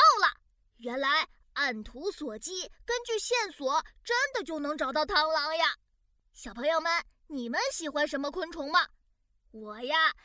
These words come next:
觉得螳螂好帅气呀，它手拿双刀，哼哼哈嘿，太酷了。今天我照着百科全书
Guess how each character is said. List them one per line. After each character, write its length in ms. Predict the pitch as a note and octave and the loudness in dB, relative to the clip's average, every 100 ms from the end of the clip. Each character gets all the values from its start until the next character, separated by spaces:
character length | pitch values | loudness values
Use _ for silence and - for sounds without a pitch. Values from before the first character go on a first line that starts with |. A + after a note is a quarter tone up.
| - | -18
觉 120 | - A#3+ | -8 -6
得 140 | B3 | -6
螳 300 | B3+ B3 E4 | -4 -4 0
螂 260 | E4 F#4 - - | 2 2 0 -12
好 440 | - E4+ A3 G3 | -14 -14 -14 -12
帅 180 | - A#4+ C5 G#4+ | 0 6 6 6
气 160 | C#4 D4+ | 0 -4
呀， 160 | C#4 - _ - - | -4 -6 _ -20 -18
它 180 | - | -14
手 340 | A3+ - A#3+ A#3+ | -12 -8 -6 -2
拿 200 | C4+ D#4+ | 0 0
双 260 | G#4 F#4 | 2 0
刀， 80 | G4+ G#4+ G#4+ - | 4 4 4 -4
哼 380 | _ - D4+ A#3+ | _ -4 -4 -2
哼 240 | C4+ E4 C#4 | 0 0 4
哈 160 | G4+ | 4
嘿， 400 | F#4 B4 C5 G#4+ - _ - | 4 2 0 -2 -12 _ 0
太 460 | A#4 B4 C5 A4 | 2 6 6 4
酷 140 | G4 B4+ A4 G4+ | 4 4 4 2
了。 340 | F#4+ F4 D4+ - _ _ _ _ _ | 2 2 0 -6 _ _ _ _ _
今 240 | - A#3+ B3 | -12 -10 -6
天 320 | D4 D#4 - - _ | 0 0 0 -10 _
我 180 | B3 A#3+ | -8 -6
照 240 | A#3+ C#4 | -4 -4
着 80 | B3 | -4
百 200 | B3+ G3+ | -8 -12
科 160 | - D4+ | -8 -8
全 260 | - C#4+ | -4 -4
书 300 | F4+ G4 G#4 | -4 -4 -6